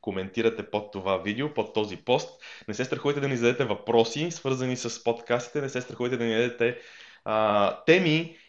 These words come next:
и неща, които бихте искали ние да обсъдиме, не се страхувайте да ги направите тези неща. Също така, не се плашете да се запишете и по имейл, защото ние изпращаме, не, айде сега ще го кажа, не изпращаме никакъв спам, изпращаме само веднъж в седмицата полезна информация,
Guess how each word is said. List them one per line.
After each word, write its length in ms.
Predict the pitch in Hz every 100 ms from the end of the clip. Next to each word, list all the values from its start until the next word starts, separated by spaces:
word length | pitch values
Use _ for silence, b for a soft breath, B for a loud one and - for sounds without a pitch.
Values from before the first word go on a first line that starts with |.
| -
и 420 | 120 117 110 110
неща, 260 | 120 117 143
които 200 | 156 147
бихте 240 | 156 160
искали 260 | 156 160 147
ние 220 | 147 147
да 100 | 131
обсъдиме, 500 | 117 - 113 107 117
не 100 | 120
се 120 | 117
страхувайте 480 | 113 - - 113 110
да 80 | 110
ги 100 | 101
направите 360 | 101 107 104 -
тези 220 | 107 107
неща. 260 | 98 143
Също 260 | 131 143 -
така, 320 | 123 135 147 B B 110
не 80 |
се 180 | 101 120
плашете 320 | 107 101 120
да 80 | 117
се 120 | 110
запишете 480 | 104 - 110 113 107
и 360 | 107 101 92 -
по 120 | 92
имейл, 280 | 87 104 143
защото 760 | 101 - - 95 - 123 147
ние 260 | 151 127 135
изпращаме, 640 | 131 120 123 - 120 117
не, 400 | 104 139 147 - 90
айде 160 | 98
сега 180 | - 98
ще 100 | 101
го 40 |
кажа, 200 | 98 98
не 140 | 92 131
изпращаме 560 | 156 156 - 107 117
никакъв 320 | 110 120 - -
спам, 260 | 117 110
изпращаме 460 | 101 101 101 107 98
само 340 | 123 123 127 B B B
веднъж 500 | 107 104 113 - - 110
в 140 | 101
седмицата 760 | 113 110 107 104 - 104 101 -
полезна 400 | 90 98 104 104
информация, 720 | 98 95 87 95 98 104 101